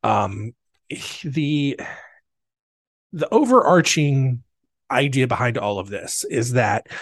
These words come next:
it is, uh, completely A I based. It is pulling from all corners of the internet. Um, they do, I, which I think is kind of funny,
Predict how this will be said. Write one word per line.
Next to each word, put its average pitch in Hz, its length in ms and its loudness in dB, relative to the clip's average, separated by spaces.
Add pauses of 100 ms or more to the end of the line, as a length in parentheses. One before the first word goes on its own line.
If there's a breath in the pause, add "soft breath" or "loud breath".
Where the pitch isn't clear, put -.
(560 loud breath)
it 135 140 6
is, 127 560 6 (480 soft breath)
uh, 104 380 2 (180)
completely 160 460 2
A 165 180 4
I 180 140 4
based. 117 540 -6 (320 loud breath)
It 117 200 2
is 117 220 2
pulling 147 720 4
from 104 800 -2 (1040)
all 143 380 6
corners 131 520 0
of 117 120 -2
the 123 180 -4
internet. 113 400 -4 (460 loud breath)
Um, 107 440 0
they 135 240 2
do, 175 400 8
I, 131 220 4
which 131 220 0
I 127 100 2
think - 180 -4
is 120 120 -6
kind 127 160 -4
of - 80 -10
funny, 120 360 -4